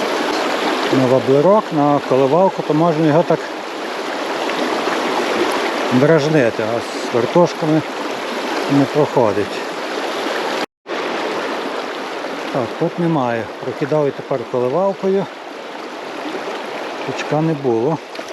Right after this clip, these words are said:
У відео час проходить швидко, але я вже більше двох годин закидаю.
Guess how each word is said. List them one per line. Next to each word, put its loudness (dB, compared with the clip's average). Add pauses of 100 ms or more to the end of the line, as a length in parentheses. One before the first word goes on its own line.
(640)
У 2
відео 4
час -2
проходить -4
швидко, -6
але -4
я 2
вже -2 (2000)
більше -4
двох 0
годин -2
закидаю. 0